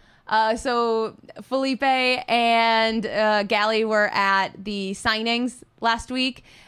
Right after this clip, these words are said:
and it just looked like a really great event. It looked really fun, uh, really cool. Andy Loughnane was there to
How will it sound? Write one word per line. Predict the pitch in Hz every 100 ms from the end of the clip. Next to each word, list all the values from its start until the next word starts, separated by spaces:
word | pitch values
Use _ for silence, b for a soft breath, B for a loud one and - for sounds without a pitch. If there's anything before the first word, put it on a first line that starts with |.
| _
and | 220 214 208 208 202 208
it | - 240 254
just | 294 285 262
looked | 254
like | 262
a | 247
really | 220 220 214
great | 208 214 202
event. | 190 190 185 170
It |
looked | 196 196
really | 208 208 202
fun, | 208 190 190 190 -
uh, | 196 185 180 180 180
really | 202 202
cool. | - 202 196
Andy | 185 190
Loughnane | 190 185 185
was | 185 180
there | 190 185 180 180
to | - 202 185 185 180